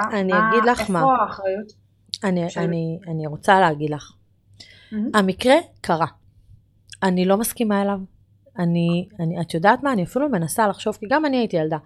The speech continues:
Speaker 1: ולעומת הרבה, אה, אה, אה,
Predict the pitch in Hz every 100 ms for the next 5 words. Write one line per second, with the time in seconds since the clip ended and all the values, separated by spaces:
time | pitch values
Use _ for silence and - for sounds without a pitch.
0 | - - _ _ - 180 170 175 170 180
1 | 233 277 254 226 240 233 226 202 196 185
2 | 180 180 175 170 180 175 175 160